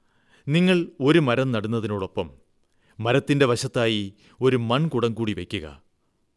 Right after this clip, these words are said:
അതിൽ വെള്ളം നിറയ്ക്കുക. മാസം രണ്ട് തവണ നിറച്ചാലും മതി. ആ ചെടി വളരെ പെട്ടെന്ന് തഴച്ചു വളരുന്നത് കാണാം. നിങ്ങളൊന്ന് പരീക്ഷിച്ചു നോക്കൂ.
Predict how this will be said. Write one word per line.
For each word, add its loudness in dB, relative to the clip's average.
അതിൽ -2
വെള്ളം 0
നിറയ്ക്കുക. -8
മാസം 0
രണ്ട് 4
തവണ 2
നിറച്ചാലും -4
മതി. -12
ആ -2
ചെടി -4
വളരെ 6
പെട്ടെന്ന് 0
തഴച്ചു 0
വളരുന്നത് -2
കാണാം. -8
നിങ്ങളൊന്ന് 4
പരീക്ഷിച്ചു -2
നോക്കൂ. -10